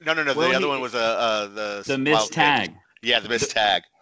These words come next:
Speaker 2: He had the one where he struck out, and Lucroy missed him.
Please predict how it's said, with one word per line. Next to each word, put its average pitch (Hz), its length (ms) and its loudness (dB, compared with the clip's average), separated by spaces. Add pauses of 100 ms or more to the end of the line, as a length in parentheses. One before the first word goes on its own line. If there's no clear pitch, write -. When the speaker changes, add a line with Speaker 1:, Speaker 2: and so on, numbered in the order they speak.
(120)
Speaker 2:
He 143 160 -6
had 160 200 -4
the 165 80 -4
one 156 180 -4
where 147 140 -6
he 127 60 -6
struck 143 420 -8
out, 117 520 -8
and 117 160 -8
Lucroy 123 760 -6
missed 127 380 -8
him. 98 280 -16